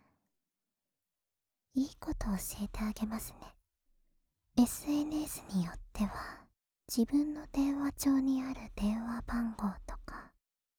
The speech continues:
メールアドレスで登録してる人がいると、その人を発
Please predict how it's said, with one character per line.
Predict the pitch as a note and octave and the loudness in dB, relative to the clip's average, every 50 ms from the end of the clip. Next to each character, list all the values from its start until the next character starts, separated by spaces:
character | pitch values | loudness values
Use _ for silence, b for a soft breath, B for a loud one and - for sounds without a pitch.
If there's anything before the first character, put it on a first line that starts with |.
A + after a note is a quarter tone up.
| _ _ _ _ | _ _ _ _
メ | - B3 C4 C#4 C#4 | 4 6 6 6 6
ー | C#4 | 4
ル | C#4+ C#4+ C#4+ C#4+ | 0 -4 -6 -6
ア | D4 | -2
ド | - D4 | 0 4
レ | C#4 C4 A#3 | 4 4 4
ス | - - | 2 0
で | - - G3 - - | -2 -2 -2 0 2
登 | - A3 A3 A3+ | 2 4 4 6
録 | A#3 A3+ - - A#3+ A3+ | 4 2 2 0 -2 -2
し | - - | -2 -2
て | - A#3+ A#3 | 0 0 0
る | - A#3+ | 0 -2
人 | - - - B3+ A#3+ | -4 -2 -2 -2 0
が | - A3 G#3 | 0 -2 -2
い | F#3+ | -2
る | F3+ - - - - - - | -4 -8 -12 -16 -16 -14 -12
と、 | - A3 - - - _ _ _ _ _ _ _ _ _ _ _ _ _ _ _ _ | -12 -10 -10 -12 -18 _ _ _ _ _ _ _ _ _ _ _ _ _ _ _ _
そ | - - A#3 | -2 2 4
の | A3+ B3 D4 | 4 4 2
人 | - - - - A#3+ | 0 -4 -4 -2 0
を | A3 G3 | 0 0
発 | F3 - - - - | 0 -4 -10 -10 -12